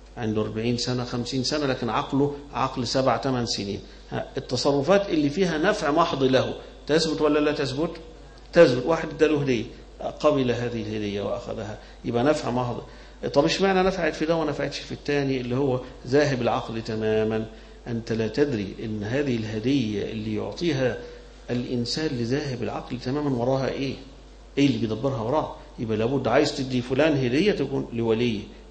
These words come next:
لولي. إن ممكن إنسان يستدرج المجنون، "تعال خد هدية، تعال خد هدية"، شيء ورا شيء لغاية ما في النهاية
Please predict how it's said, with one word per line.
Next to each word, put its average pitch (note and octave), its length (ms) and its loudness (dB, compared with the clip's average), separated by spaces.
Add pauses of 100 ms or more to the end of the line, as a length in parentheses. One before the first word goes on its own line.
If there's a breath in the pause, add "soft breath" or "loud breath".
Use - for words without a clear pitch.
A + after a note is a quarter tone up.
لولي. G#2+ 500 2 (300 loud breath)
إن C3 60 -4
ممكن D#3+ 400 4
إنسان D3+ 360 0
يستدرج E3 560 2
المجنون، C#3+ 560 4
"تعال D3 380 0
خد C3 120 -4
هدية، C3 260 2 (520 loud breath)
تعال C#3+ 340 6
خد C#3 200 -2
هدية"، C3 300 0
شيء - 340 6
ورا D#3+ 220 6
شيء F#3 280 6
لغاية E3 400 4
ما D#3 80 -2
في D3 80 -6
النهاية D3 320 0